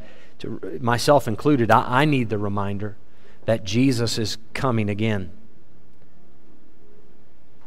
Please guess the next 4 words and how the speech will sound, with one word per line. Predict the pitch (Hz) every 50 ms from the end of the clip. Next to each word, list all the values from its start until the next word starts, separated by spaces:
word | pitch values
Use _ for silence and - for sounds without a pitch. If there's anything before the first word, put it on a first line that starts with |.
| - - - - - - - - - - - - - - - - - - - - - - - - - - - - - - - - - - - - - - - - - - -
Lord, | 113 120 123 117 113
help | 117 127 131 127 -
us. | 127 120 113 - - -
We, | 110 123 127 123 113 92